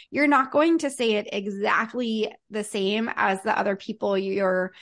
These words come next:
looking at in market research. And if you are saying it exactly the same, then you're practicing plagiarism, which we wouldn't recommend, right?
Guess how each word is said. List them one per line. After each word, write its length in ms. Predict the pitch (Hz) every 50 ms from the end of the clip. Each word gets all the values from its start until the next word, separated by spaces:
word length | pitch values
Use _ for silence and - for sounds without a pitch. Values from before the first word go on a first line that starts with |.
| - - - - - _ -
looking 360 | - 262 277 285 277 254 240
at 340 | 214 202 202 196 - - - -
in 200 | 214 202 202 202
market 300 | 196 202 190 - - 175
research. 420 | 196 196 185 - 175 170 - - - -
And 160 | 269 294 330
if 80 | 339
you 160 | 339 330 359 330
are 640 | - 285 302 311 311 320 320 320 320 311 - - _ _ _ -
saying 280 | - - 277 262 254
it 80 | 247 240
exactly 420 | 226 233 220 208 220 - 233 226
the 100 | 208 214
same, 520 | 220 - 214 202 190 - 196 196 196 196 - - -
then 380 | 214 220 208 202 202 214 214 214 - -
you're 500 | 220 247 277 294 294 294 285 277 - - _ _ _ _ -
practicing 480 | - 247 202 - 262 254 - 349 381
plagiarism, 800 | 381 - 277 240 220 208 214 214 202 202 196 220 214 220 254 269
which 160 | 262 247 226 226
we 140 | 226 226
wouldn't 300 | 220 214 226 247 294 277
recommend, 640 | 285 311 302 403 370 277 226 220 220 247 294 339 - -
right? 380 | - 247 240 240 269 320 320